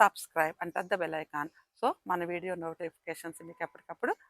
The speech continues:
అందుతూ ఉంటాయి. ఓకే, thank you. ఇప్పుడు నాటుకోవటం ఎలాగో చూసేద్దాం. Already ఇక్కడంతా నేను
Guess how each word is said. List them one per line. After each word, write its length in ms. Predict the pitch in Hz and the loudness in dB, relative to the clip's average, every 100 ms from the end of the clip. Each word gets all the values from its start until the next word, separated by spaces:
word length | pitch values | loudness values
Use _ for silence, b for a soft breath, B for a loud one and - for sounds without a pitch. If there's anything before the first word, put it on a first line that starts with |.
| _ - | _ -4
అందుతూ 360 | 175 165 - 165 | -2 -2 -6 -8
ఉంటాయి. 340 | 156 - 175 _ _ - 185 | -10 -8 -10 _ _ -4 -4
ఓకే, 280 | - 285 - _ _ - | 0 -2 -2 _ _ -2
thank 200 | 185 - 165 | -2 -4 -2
you. 220 | 165 175 _ _ | -2 -2 _ _
ఇప్పుడు 320 | - 302 294 - | -8 -2 -4 0
నాటుకోవటం 520 | 180 180 - 190 175 | 2 2 2 -8 -4
ఎలాగో 260 | 170 165 226 | -2 -2 -2
చూసేద్దాం. 560 | 311 208 - 139 - - _ _ _ _ _ _ _ _ _ _ _ _ 587 _ _ _ _ _ _ - - 190 | -2 -4 -4 -10 -10 -14 _ _ _ _ _ _ _ _ _ _ _ _ _ _ _ _ _ _ _ -18 -2 6
Already 300 | 185 190 180 | 8 10 10
ఇక్కడంతా 500 | - 196 170 - 254 | 10 8 8 6 0
నేను 500 | 196 185 202 180 | 2 2 2 0